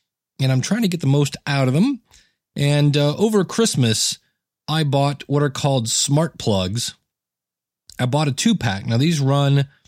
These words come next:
about fifty-five bucks. I think I got 'em a little cheaper during the holidays. And these are from a company called T P Link.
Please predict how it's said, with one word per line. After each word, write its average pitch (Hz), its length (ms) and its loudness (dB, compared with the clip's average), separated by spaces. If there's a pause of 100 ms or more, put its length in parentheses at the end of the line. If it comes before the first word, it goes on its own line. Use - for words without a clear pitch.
(360)
about 180 280 -2
fifty-five 151 640 -2
bucks. 117 320 -2
I 117 40 0
think 175 180 0
I 170 40 0
got 139 280 0
'em 127 240 0 (100)
a 123 80 -4
little 139 240 2
cheaper 120 400 -2
during 110 240 0
the 104 80 0
holidays. 98 760 -4 (840)
And 143 460 0
these 180 280 0
are 175 60 0
from 151 360 -2
a 135 80 -2
company 147 320 -2
called 131 280 -2
T 190 200 -2
P 175 320 0
Link. 131 500 -2